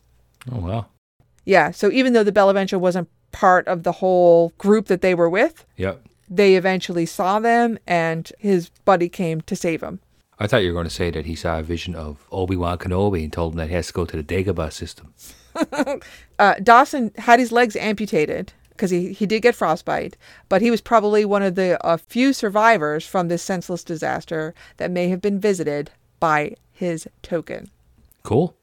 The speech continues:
Speaker 1: So how many people survived this?
Speaker 2: So there was a hundred and thirty-two in total. Seventy-eight died, but I believe thirty-two of them were like, "Fuck that, I'm not doing it," and they went back to the Newfoundland. So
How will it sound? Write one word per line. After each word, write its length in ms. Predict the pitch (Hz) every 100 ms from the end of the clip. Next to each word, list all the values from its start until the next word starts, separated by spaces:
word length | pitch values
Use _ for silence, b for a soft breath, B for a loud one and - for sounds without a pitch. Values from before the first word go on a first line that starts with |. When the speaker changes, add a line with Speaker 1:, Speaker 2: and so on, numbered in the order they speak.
| _ _ _
Speaker 1:
So 160 | -
how 60 | 135
many 100 | 196
people 240 | 196 175
survived 340 | 156 127 135 147
this? 240 | 85 - _ _ _ _
Speaker 2:
So 240 | - 254
there 160 | 214 233
was 120 | 226 -
a 80 |
hundred 300 | 202 240 277
and 100 | 269
thirty-two 500 | 294 277 294 - 285 285
in 120 | 320
total. 460 | - 160 156 196 240 b b _
Seventy-eight 920 | - - 233 254 254 220 214 208 - _ - 196
died, 540 | - 180 135 98 170 202 _ b b _
but 100 | 196
I 120 | 190
believe 840 | 180 208 202 196 254 302 285 262 - -
thirty-two 1000 | - _ 233 240 254 240 - - 247 240
of 200 | 233 208
them 480 | 220 220 220 220 233 _
were 140 | 170
like, 300 | 165 160 160 - b
"Fuck 340 | _ - 220 -
that, 220 | 208 175
I'm 120 | 165
not 180 | 180 180
doing 240 | 196 175
it," 100 | 170 -
and 160 | 175
they 100 | 170
went 200 | 170 170 165
back 160 | 170
to 80 | -
the 100 | 175
Newfoundland. 600 | 160 170 190 196 208 233 B B
So 320 | - 190 175